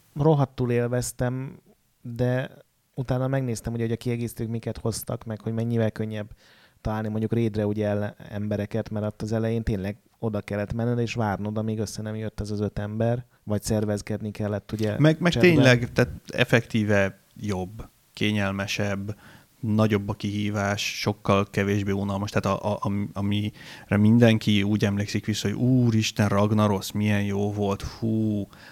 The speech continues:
Speaker 2: legbrutálisabb harc ever, az annyi volt, hogy így körbeálltál, és lőtted.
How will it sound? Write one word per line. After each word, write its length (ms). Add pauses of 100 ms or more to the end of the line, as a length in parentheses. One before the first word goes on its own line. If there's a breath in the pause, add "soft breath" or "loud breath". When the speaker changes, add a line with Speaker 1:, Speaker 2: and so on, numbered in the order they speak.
(380 loud breath)
Speaker 2:
legbrutálisabb 1700
harc 380
ever, 420 (200 loud breath)
az 120
annyi 280
volt, 280
hogy 140
így 180 (200)
körbeálltál, 840
és 160
lőtted. 640